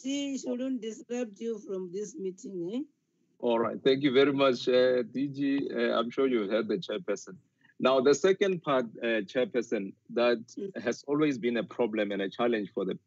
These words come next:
Speaker 2: for the Free State. covid nineteen came into a system that was already overburdened. Now, uh, we then found ourselves in a situation where we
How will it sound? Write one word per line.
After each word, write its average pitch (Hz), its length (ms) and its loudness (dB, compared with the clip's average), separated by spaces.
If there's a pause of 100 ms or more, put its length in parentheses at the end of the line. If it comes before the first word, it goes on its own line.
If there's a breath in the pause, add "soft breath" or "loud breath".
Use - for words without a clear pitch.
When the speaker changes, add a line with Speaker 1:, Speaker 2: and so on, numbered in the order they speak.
(180)
Speaker 2:
for 104 100 0
the 98 80 -2
Free 120 200 0
State. 110 300 0 (460)
covid 170 280 4
nineteen 175 420 4
came 151 300 2
into 143 300 0
a 113 60 8
system 143 720 -2 (220)
that 120 440 4
was 113 320 2
already 123 460 2
overburdened. 98 960 -2 (400)
Now, 104 380 0 (380)
uh, 123 460 6 (160)
we 139 540 -4
then 156 420 -2
found 143 260 -2
ourselves 127 600 -2
in 127 120 -2
a 117 60 0
situation 135 680 -2
where 123 340 8
we 110 580 0